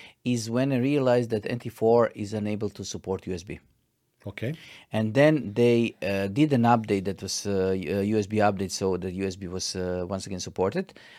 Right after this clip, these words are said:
Speaker 1: but it was in nineteen ninety-nine.
Speaker 2: It was
Speaker 1: So
Speaker 2: too late,
Speaker 1: it,
Speaker 2: basically,
Speaker 1: it was
Speaker 2: from your
Speaker 1: basically too late.
Speaker 2: perspective.
Speaker 1: I
Speaker 2: You
Speaker 1: had
Speaker 2: needed
Speaker 1: to,
Speaker 2: it then.
Speaker 1: yes, I had to, I had to switch over to U S B,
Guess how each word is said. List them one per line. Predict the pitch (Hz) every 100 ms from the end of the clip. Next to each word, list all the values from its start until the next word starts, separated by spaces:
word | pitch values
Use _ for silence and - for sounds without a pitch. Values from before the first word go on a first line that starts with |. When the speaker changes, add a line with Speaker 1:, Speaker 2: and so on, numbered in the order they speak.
| -
Speaker 1:
but | - 110 -
it | 135 139
was | 123 - -
in | 107 98 _
nineteen | - 104 98
ninety-nine. | 101 101 95 98 90 90 143
Speaker 2:
It | 139
was | 107
Speaker 1:
So | - - 131
Speaker 2:
too | 107
late, | 92
Speaker 1:
it, | -
Speaker 2:
basically, | 101 - 139
Speaker 1:
it | 151
was | 143
Speaker 2:
from | -
your | 151
Speaker 1:
basically | 139 123 113
too |
late. | 123 104
Speaker 2:
perspective. | - -
Speaker 1:
I | -
Speaker 2:
You | 131
Speaker 1:
had | 143
Speaker 2:
needed | 120
Speaker 1:
to, | 135
Speaker 2:
it | -
then. | 117 95 - -
Speaker 1:
yes, | 139 120 -
I | - 123
had | 143 120
to, | 127 107
I |
had | 120 131
to | 120
switch | 127 117
over | 120 107
to | 113
U | 107
S | 98
B, | 127 208